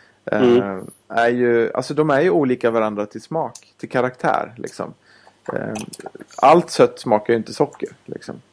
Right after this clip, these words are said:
Speaker 1: Även om det är på något vis fördomen man har att det ska göra det. Eh, så därför så behöver man liksom känna efter om man gillar det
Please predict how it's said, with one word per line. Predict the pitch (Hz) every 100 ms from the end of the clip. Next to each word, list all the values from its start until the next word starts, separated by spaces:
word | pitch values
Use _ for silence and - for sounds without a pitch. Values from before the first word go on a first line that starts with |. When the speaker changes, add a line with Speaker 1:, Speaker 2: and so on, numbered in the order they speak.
| - -
Speaker 1:
Även | 131 135
om | 135 135
det | 139 143
är | 131 117
på | 123
något | 117
vis | 110 -
fördomen | 123 107 104 104 107
man | 107 113
har | 139 175 - -
att | -
det | -
ska | -
göra | 113 117 131
det. | 120 - _ _ - - - _
Eh, | - - 117
så | 123 127
därför | 127 143
så | -
behöver | 139 127 110 104
man | 107
liksom | 101 101 104 107 _
känna | - - 110
efter | 107 -
om | 98
man | 95
gillar | 101 95 113
det | 127